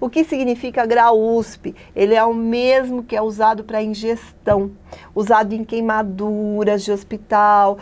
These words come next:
usado como laxante, pura-, é, purgante, ele é usado como revestimento no o-, no ovo.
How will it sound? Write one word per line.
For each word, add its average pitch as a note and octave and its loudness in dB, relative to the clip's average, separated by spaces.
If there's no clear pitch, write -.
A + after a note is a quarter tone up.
usado G#3 2
como G#3+ -2
laxante, G#3 -2
pura-, A3 2
é, G3+ 6
purgante, A3 2
ele A#3 4
é A3+ 6
usado A3 2
como A3 -2
revestimento G#3+ -2
no A#3 0
o-, A3+ 4
no A#3 0
ovo. A3 4